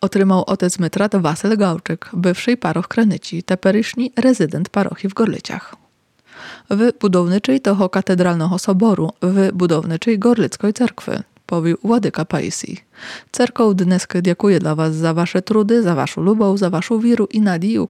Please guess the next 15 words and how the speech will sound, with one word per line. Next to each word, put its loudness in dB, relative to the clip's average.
która -2
dawała 0
wam -2
sił 2
nesty 2
wasz -2
świeszczenniczy 0
krest. -10
Koniec -12
cytowania. -10
Otec -2
mytrat 0
Wasyl -2
Gałczyk -4
był -2